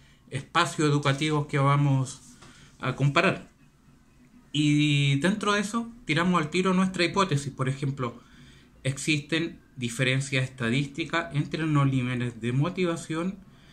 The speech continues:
de los profesores y profesoras de los colegios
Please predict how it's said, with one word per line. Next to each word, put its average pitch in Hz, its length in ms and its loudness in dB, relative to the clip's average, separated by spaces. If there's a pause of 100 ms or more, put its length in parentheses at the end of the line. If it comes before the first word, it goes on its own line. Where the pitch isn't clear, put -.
(200)
de 131 220 -4
los 120 420 -4 (140)
profesores 143 580 -4
y 135 60 0
profesoras 143 680 -6 (320)
de 127 160 -2
los 123 120 -4
colegios 143 540 0